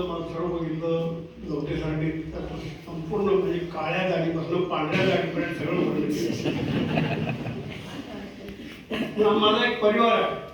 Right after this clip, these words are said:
आणि या परिवारानं मला हाताच्या फोडासारखं जपलेलं आहे. त्यांच्याबद्दल मी प्रथमतः कृतज्ञ आहे.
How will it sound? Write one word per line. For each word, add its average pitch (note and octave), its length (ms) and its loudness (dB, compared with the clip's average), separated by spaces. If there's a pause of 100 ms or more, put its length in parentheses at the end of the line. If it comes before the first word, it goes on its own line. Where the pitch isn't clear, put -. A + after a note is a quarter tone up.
(640)
आणि F#3+ 200 2
या G3+ 140 6
परिवारानं G#3 760 2
मला - 260 0
हाताच्या - 720 0
फोडासारखं E3 760 -4
जपलेलं D#3+ 520 0
आहे. D3+ 160 -2 (1120)
त्यांच्याबद्दल F#3 680 2
मी F#3+ 60 4
प्रथमतः E3 500 -2
कृतज्ञ D#3+ 520 -2
आहे. - 480 -2